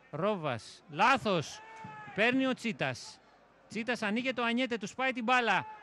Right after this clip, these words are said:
Ανιέτε από πλάγια, το γύρισμα δεν είναι καλό.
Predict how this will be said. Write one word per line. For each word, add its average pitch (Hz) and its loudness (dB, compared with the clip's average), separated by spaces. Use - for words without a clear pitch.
Ανιέτε 220 2
από 254 2
πλάγια, 294 2
το 262 0
γύρισμα 294 0
δεν 269 0
είναι 277 0
καλό. 240 -2